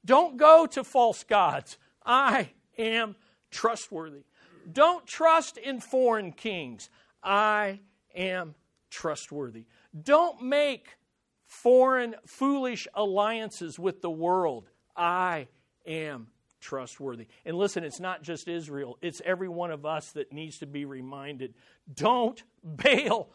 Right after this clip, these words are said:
on the trustworthy God. Don't settle for worldly answers to your problems.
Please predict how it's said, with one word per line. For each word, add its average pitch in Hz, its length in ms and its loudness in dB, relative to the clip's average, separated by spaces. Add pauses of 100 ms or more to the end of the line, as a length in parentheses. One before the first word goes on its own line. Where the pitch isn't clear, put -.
(140)
on - 180 0
the 214 120 0
trustworthy 254 680 -2
God. - 400 -8 (540)
Don't 311 400 2
settle 294 640 0
for 254 240 0
worldly 262 580 0
answers 226 540 -8
to 226 120 -10
your 202 180 -6
problems. 190 680 -4